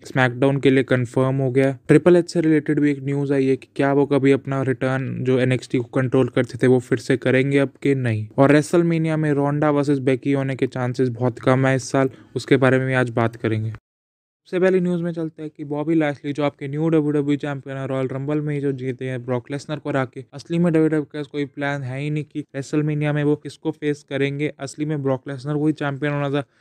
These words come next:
लेकिन प्लान्स चेंज हो गए और बॉबी लैशली न्यू चैंपियन बन गए।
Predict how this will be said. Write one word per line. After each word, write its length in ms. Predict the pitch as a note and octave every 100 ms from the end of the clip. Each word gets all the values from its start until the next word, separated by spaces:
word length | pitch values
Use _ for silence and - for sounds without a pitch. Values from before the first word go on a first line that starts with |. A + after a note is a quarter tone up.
| _ -
लेकिन 300 | C3+ D#3 D3
प्लान्स 380 | C#3 C3 C3+ -
चेंज 300 | C3+ C#3 C#3+
हो 80 |
गए 100 | C#3+ D3 _ _ _
और 80 | C3+
बॉबी 280 | C3 C3+ C#3+
लैशली 320 | C#3+ C3+ D3+
न्यू 180 | C#3+ C#3
चैंपियन 440 | C3+ C3 C3+ C3+
बन 160 | C3+ C3+
गए। 160 | C#3+